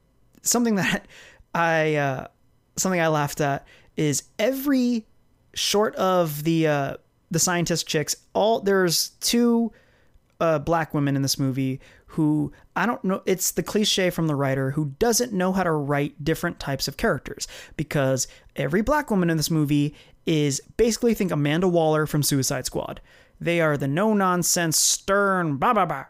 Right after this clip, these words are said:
ha, da, da, ba, ba, ba, that type of, like, tone when they speak.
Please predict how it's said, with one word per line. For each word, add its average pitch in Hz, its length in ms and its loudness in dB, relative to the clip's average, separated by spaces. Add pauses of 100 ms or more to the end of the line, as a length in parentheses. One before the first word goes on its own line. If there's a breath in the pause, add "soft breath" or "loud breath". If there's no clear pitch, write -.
ha, - 240 0
da, 254 100 2
da, 262 160 2
ba, 233 120 2
ba, 156 100 -6
ba, 139 240 -6 (100)
that 170 260 0
type 165 220 -2
of, 143 160 -2
like, 139 240 -2
tone 175 480 0
when 160 100 2
they 147 80 2
speak. 190 420 -2